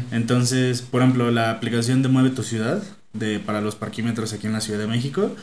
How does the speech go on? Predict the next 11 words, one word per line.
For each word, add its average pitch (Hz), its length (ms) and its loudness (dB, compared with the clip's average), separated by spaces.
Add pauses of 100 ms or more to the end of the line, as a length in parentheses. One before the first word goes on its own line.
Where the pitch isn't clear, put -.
(400)
si - 140 -2
tú 147 140 4
no 156 140 4
tienes 143 260 4
saldo, 151 420 2 (340)
le 117 160 2
metes, 123 760 2
eh, 110 260 -8
pagar 117 280 -2
con 123 160 2
Apple 120 220 0